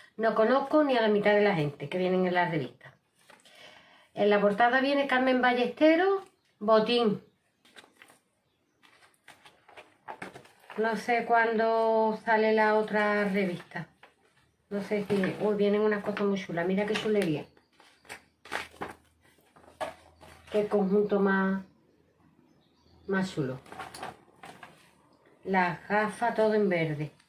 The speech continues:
Los zapatos, me encantan. No sé si por ahí vendrá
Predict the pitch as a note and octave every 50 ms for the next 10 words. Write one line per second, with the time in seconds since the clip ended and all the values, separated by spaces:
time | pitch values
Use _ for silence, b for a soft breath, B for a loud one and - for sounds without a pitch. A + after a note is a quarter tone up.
0 | - - G#3 G3+ F#3+ - F#3 F3 F3 - F#3 A3 A3 A3 A#3+ G#3+ G#3 F#3+ F#3 F#3
1 | F#3+ G3 G#3 A3+ A3 - C4 B3+ - - - - - - - - - - - -
2 | _ - - - - - _ _ - - _ _ _ _ _ _ _ _ _ _
3 | _ _ - _ _ - - - - - - - _ _ _ _ _ - - -
4 | - - - _ _ _ _ _ _ _ - - - - - - - - _ _
5 | - - - - - - - - - - - G#3+ G#3 F#3+ A3 A3 G#3+ - G3 -
6 | A3 G#3 G#3 G#3+ A3 A3 G#3+ A3 G#3+ G#3+ G3 G3+ G#3 G#3 G3+ G3+ G#3 -